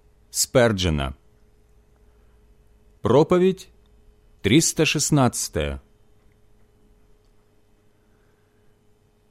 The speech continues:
«Ловите нам лисиц, лисенят,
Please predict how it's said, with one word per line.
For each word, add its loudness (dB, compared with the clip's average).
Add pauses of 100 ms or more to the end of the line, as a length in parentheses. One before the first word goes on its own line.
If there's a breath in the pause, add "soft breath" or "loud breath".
(460)
«Ловите 2
нам 2
лисиц, -4 (600)
лисенят, 0